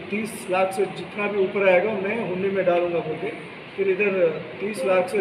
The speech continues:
दो हज़ार, दो लाख ज़्यादा आया बोल के दो लाख हुंडी में डाल के फिर वापस आया था। फिर आज इधर पकड़ में आया। इसमें, आ, डीसीपी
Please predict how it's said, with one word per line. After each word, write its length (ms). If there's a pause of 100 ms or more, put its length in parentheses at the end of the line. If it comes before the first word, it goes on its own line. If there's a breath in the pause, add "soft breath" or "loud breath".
दो 160 (840)
हज़ार, 300 (140)
दो 140
लाख 400
ज़्यादा 280
आया 240
बोल 160
के 120
दो 180
लाख 260
हुंडी 260
में 120
डाल 180
के 160 (520)
फिर 120
वापस 400
आया 180
था। 180 (380)
फिर 120
आज 320
इधर 580 (260)
पकड़ 220
में 160
आया। 260 (760)
इसमें, 320 (1200)
आ, 80 (180)
डीसीपी 480